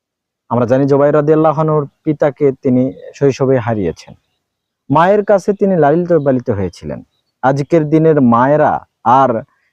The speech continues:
সেই, আহ, জুবাইর বিন আওয়াম রাদিয়াল্লাহু আনহুর মা, আকাশ আর জমিন পার্থক্য। আজকের দিনের মায়েরা তাদের সন্তানদেরকে ঘরের কোণতে রাখ-, রেখে দেয়।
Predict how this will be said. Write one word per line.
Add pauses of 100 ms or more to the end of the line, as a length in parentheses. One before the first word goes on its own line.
(120)
সেই,
আহ,
জুবাইর
বিন
আওয়াম
রাদিয়াল্লাহু
আনহুর
মা, (200)
আকাশ
আর
জমিন
পার্থক্য। (800)
আজকের
দিনের
মায়েরা
তাদের
সন্তানদেরকে
ঘরের
কোণতে
রাখ-,
রেখে
দেয়।